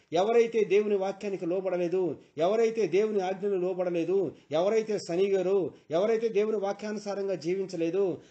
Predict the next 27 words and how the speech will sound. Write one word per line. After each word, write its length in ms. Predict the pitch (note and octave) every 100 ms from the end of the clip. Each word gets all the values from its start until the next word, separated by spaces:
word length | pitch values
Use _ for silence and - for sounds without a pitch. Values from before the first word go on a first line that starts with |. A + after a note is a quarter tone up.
| -
లేకపోతే 220 | F#3+ G#3
మోషే 340 | G#3 A#3 A#3+ B3+
చెప్పిన 320 | A#3+ A3+ G3+
క్రమంలో 500 | - F#3+ G#3+ G#3 G3+
ఎవరు 320 | E3+ F3+ G3
లేరు, 460 | F3+ F3 G3+ D#3 - - -
వారిని 400 | B2 D#3 G3+ A#3
మాత్రమే 440 | A3+ G#3+ A3 A3
దేవుడు 240 | F#3 F#3+ F3+
సంహారం 500 | E3+ E3 F#3 F#3+ F#3
చేశాడు 260 | E3+ F3 D#3+
కానీ 420 | D3+ F#3 E3 D3+ - - _ -
ఫలించిన, 580 | E3+ A3+ A3 G#3 G3 F3
ఫలించి 540 | E3 F3+ A3 G#3+ F#3+
దేవుని 320 | E3 G3+ G#3+
ప్రకారం 400 | G3+ F#3 F#3 F3
ఉన్నటువంటి 420 | F3+ F3 E3 D#3+
కాలేబు, 640 | D#3+ D#3+ F3 G3+ F3 F3+ F3 - _ D#3+
యెహో-, 400 | E3 F#3+ F3+ E3 - -
కాలేబుని, 520 | E3 G#3 G3+ G3+ G3+
యెహోషువని 880 | F#3+ - - E3 G#3+ A3 F3+ F3 E3
దేవుడు 480 | F3+ F3+ F3 E3+ D#3 _ -
కనాను 280 | D#3 G3 G3+
చేర్చినట్లుగా 680 | F#3+ F#3 E3+ E3+ E3+ D#3+
మనం 200 | D#3 D3+ D3
చూస్తాం. 320 | D#3 C#3 B2+ -
దేవుడు 340 | C3+ F#3 F#3+